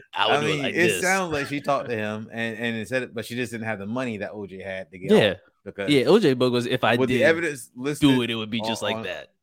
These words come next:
Speaker 1: That's what it might as well
Speaker 2: with
Speaker 1: just
Speaker 2: the
Speaker 1: say
Speaker 2: evi-,
Speaker 1: that.
Speaker 2: yeah, with the evidence listed on this woman, they, they've got her. This, this so we can, people understand this.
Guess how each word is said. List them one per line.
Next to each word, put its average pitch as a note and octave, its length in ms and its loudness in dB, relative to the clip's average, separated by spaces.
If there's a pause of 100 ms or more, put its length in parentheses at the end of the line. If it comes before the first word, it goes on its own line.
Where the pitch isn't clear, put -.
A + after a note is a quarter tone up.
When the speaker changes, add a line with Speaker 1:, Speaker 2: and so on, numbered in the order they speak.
(680)
Speaker 1:
That's D#3+ 160 0
what F3+ 100 4
it D#3+ 160 2
might F3 100 4
as F3 60 0
well - 20 -6
Speaker 2:
with D#3 80 -2
Speaker 1:
just A#2 120 -4
Speaker 2:
the F3+ 60 4
Speaker 1:
say - 40 6
Speaker 2:
evi-, C3+ 220 2
Speaker 1:
that. - 100 -10 (760)
Speaker 2:
yeah, D#2+ 180 -10 (140)
with G#2 140 -12
the C3 40 0
evidence C#3 220 -4
listed B2 240 -6
on G#2 80 -8
this G2 100 -10
woman, F2+ 280 -10
they, G2+ 200 -6 (320)
they've G2+ 160 -8
got C#3+ 220 0
her. G#2+ 260 -4
This, A#2 200 -8
this B2+ 200 -12
so A#2+ 120 -4
we G#2+ 140 -4
can, F2+ 140 -10 (480)
people A#2 180 -4
understand F2+ 440 -8
this. - 240 -20